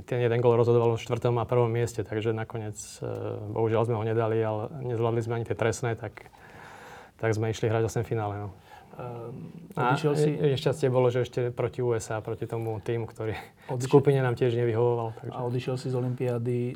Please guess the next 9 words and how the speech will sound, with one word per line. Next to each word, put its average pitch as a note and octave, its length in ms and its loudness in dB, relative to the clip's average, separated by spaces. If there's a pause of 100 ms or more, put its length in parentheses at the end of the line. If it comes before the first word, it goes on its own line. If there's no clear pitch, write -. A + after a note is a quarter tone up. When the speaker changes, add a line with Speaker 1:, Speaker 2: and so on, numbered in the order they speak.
(140)
Speaker 2:
s - 80 -16
pocitom, B2 480 -4
že A#2+ 400 -2 (800)
dobre C#3 480 2
vykonanej C#3 480 0
práce C3 320 0
alebo C#3 320 4
sklamaný? A#2+ 480 -2 (880)
Speaker 1:
Ehm, D3+ 640 10